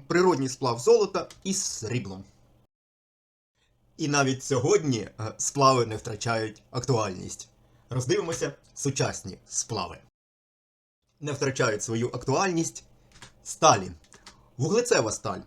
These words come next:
Найпоширеніший вид сталі, що складається в основному із заліза та вуглецю. Використовується в будівництві, машинобудуванні, для виробництва інструментів в багатьох інших галузях. Легована сталь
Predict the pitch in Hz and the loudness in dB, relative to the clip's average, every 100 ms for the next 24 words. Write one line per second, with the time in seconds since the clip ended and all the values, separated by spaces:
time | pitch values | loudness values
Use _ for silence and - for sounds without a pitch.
0 | _ _ - 156 165 190 160 120 117 113 | _ _ -2 2 2 4 2 0 -2 -4
1 | 123 - 117 156 202 196 147 156 139 135 | -4 -4 -2 2 0 0 -2 0 0 0
2 | 117 117 123 139 135 127 104 - 110 135 | 0 -2 -2 -2 -2 -2 -4 -8 -4 -4
3 | 196 233 214 - 139 143 139 139 101 92 | -2 -4 -4 -2 -2 -2 -2 -4 -6 -6
4 | 101 190 185 190 117 104 92 135 202 233 | -2 -2 0 0 0 -4 -4 -2 0 -2
5 | 208 175 139 151 135 151 180 208 180 143 | -2 -4 -4 -2 -2 -2 -2 -2 -4 -4
6 | 117 123 123 123 113 120 131 160 175 190 | -2 -2 -2 -4 -4 -6 -6 -6 -4 -4
7 | 185 139 104 107 107 143 - - - 120 | -6 -8 -6 -6 -6 -8 -8 -12 -18 -10
8 | 107 - 104 - 95 90 87 - - - | -8 -6 -6 -10 -8 -8 -8 -16 -20 -20
9 | - - - _ 131 185 196 151 123 - | -20 -20 -20 _ 0 6 6 6 0 -4
10 | 110 101 | -6 -10